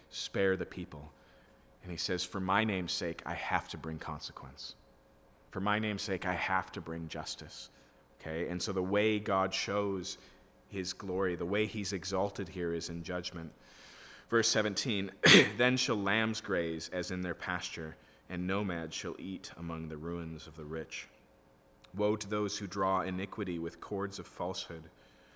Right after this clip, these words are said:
who draw in sin with cart ropes,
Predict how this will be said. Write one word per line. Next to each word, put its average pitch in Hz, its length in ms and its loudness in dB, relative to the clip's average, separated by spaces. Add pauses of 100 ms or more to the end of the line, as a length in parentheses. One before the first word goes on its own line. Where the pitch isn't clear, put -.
(180)
who 117 100 0
draw 113 340 8
in 110 140 4
sin 107 400 0
with 90 200 -2
cart 107 320 2
ropes, 82 460 -4